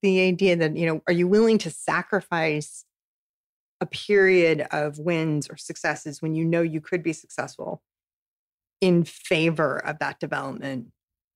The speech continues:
I think that's pretty interesting. I know that, um, there's some researchers who've looked at, like, the, um, the evolution of high jumping and the flop and going backwards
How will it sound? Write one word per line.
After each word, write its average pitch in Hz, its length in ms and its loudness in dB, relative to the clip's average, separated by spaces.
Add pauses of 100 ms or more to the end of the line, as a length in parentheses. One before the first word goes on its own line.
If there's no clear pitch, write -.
(360)
I 196 60 -4
think 220 120 4
that's 233 140 4
pretty 220 260 4
interesting. 147 580 -4 (460)
I 208 80 2
know 190 440 6
that, 156 600 2
um, 147 260 -2
there's 147 200 -8
some 147 100 -6
researchers 151 560 -4
who've 135 140 -12
looked 131 160 -12
at, - 100 -14
like, 147 160 -12 (560)
the, 135 360 -4
um, 131 440 -12 (400)
the - 160 -2
evolution 156 720 -2
of 131 260 -8
high 147 220 -8
jumping 135 460 -8 (460)
and 139 280 -4
the 147 60 -4
flop - 580 -2 (160)
and 151 160 -4
going 143 240 -2
backwards - 840 -12